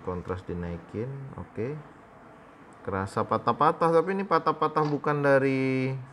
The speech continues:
bukan dari game, eh, bukan dari H P ya, tapi emang patah-patah dari sinyal. Mana aku ngelut aja itu susah.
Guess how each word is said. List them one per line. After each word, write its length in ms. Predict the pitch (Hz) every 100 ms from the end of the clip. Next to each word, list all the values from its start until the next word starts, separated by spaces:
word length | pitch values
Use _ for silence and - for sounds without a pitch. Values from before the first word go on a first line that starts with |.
| 120
bukan 200 | - 117
dari 240 | 117 117 117 104
game, 240 | 110 127 101
eh, 80 |
bukan 240 | 107 110 117
dari 160 | 113
H 80 | 120 110
P 160 | - 123
ya, 80 |
tapi 240 | 110 110 131
emang 480 | 120 113 107 107 104
patah-patah 400 | 104 92 101 117
dari 480 | 107 95 95 95 95 101 - - - - - -
sinyal. 560 | - 95 92 85 80 85 95 - - - - - - - - -
Mana 240 | 98 107 127
aku 160 | 127
ngelut 320 | 131 117 113 101
aja 240 | 110 123
itu 160 | 123 135
susah. 400 | 117 - 98